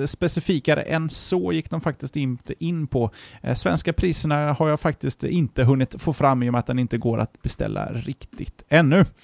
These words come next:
Eh, Macbook Pro Retina-serien har också fått sig en liten uppgradering. Det är Haswell-processorer och, eh,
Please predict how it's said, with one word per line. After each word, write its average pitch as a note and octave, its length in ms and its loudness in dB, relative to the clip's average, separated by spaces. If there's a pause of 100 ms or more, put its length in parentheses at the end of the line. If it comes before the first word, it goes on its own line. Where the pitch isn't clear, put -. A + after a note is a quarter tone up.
(500)
Eh, C#3 360 8 (480)
Macbook - 560 4
Pro F#3 480 6
Retina-serien D#3+ 840 6 (920)
har - 180 8
också F3 200 4
fått F3 160 2
sig F3 60 2
en E3+ 40 0
liten F3 200 0
uppgradering. D3 460 2
Det C3+ 80 0
är A#2+ 140 4
Haswell-processorer C#3 1080 4 (380)
och, - 280 -2
eh, A#2+ 640 2